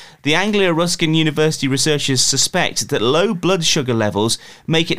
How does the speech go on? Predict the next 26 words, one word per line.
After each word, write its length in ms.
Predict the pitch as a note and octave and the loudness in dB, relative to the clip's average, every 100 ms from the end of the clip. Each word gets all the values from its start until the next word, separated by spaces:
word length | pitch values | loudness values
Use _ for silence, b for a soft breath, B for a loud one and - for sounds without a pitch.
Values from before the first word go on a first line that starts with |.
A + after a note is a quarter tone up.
| C3 | -2
hard 360 | F#3+ F3 C3+ B2 | 0 2 0 -2
for 180 | C#3 D3+ | -4 -2
us 160 | C3+ | -2
to 120 | - - | -4 -4
control 560 | D3+ D3 - E3+ E3+ | -4 -2 0 0 2
our 160 | E3+ E3+ | 2 2
emotions, 640 | F#3 G3+ A3+ D3+ F2+ F2 | 2 2 2 0 -2 -4
makes 220 | B2 G#2+ - | -4 -4 -4
the 80 | |
brain 560 | C3+ E3 E3 D3+ C3+ C3 B B | -4 -2 0 2 0 -2 B B
struggle 500 | - - G#3+ G#3 A3+ | -6 -2 0 0 0
with 180 | D#3+ B2+ | 0 0
doing 360 | F#3 G#3 A3 F3+ | 0 2 2 0
that. 200 | F#2+ - B B B - | -2 -8 B B B -2
Uh, 160 | D#3+ | 0
they 140 | F3 F#3 | 2 0
said 340 | - A#3+ C#3+ | 2 0 -2
that 180 | E3+ - | -4 -2
animals 520 | A3 A3+ F3 B2+ B2+ | 0 0 2 0 0
became 360 | D3+ C#3 D3+ D3+ | -4 -2 0 2
more 160 | D#3+ D3 | 0 0
aggressive 420 | D#3+ D#3 C#3+ B2 | 0 0 -2 -2
when 120 | C3+ | -2
they 240 | C3 G3 A#3+ | 0 0 2
were 160 | E3+ | 0
hungry 500 | B2 B2+ A#2 C3 C3 | 0 -2 0 0 -2